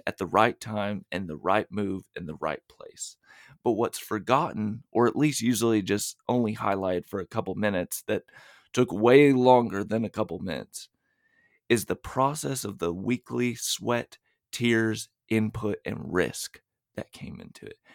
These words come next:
You know, the stuff that even set them up for the possibility of the big shot or the big moment to even happen.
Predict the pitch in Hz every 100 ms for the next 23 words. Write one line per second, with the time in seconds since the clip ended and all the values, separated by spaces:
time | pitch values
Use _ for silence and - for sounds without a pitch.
0 | _ - 131 120 69 67 104 - 120 -
1 | 110 117 107 110 - 113 110 113 107 110
2 | - - 98 - 95 101 107 87 90 95
3 | 101 - 98 98 92 98 - - 80 -
4 | - 98 90 90 95 78 69 50 - -
5 | - 98 - - - - _